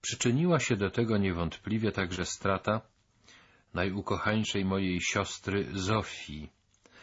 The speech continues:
o czym dowiedziałem się właśnie w tym trudnym dla mnie czasie.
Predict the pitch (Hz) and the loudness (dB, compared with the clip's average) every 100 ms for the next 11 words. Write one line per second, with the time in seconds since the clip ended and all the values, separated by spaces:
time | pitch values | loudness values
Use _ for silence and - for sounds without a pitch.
0 | - - 107 104 98 92 90 90 98 98 | -20 -8 -4 -2 0 0 0 0 2 2
1 | 87 - 85 80 92 90 - 95 90 _ | 0 -2 -4 0 0 -2 -2 -4 -4 _
2 | _ _ - - 95 - 98 90 90 85 | _ _ -12 -4 -4 -2 -2 0 -2 0
3 | 82 82 85 - 85 - - | -2 -2 -4 -2 -4 -4 -12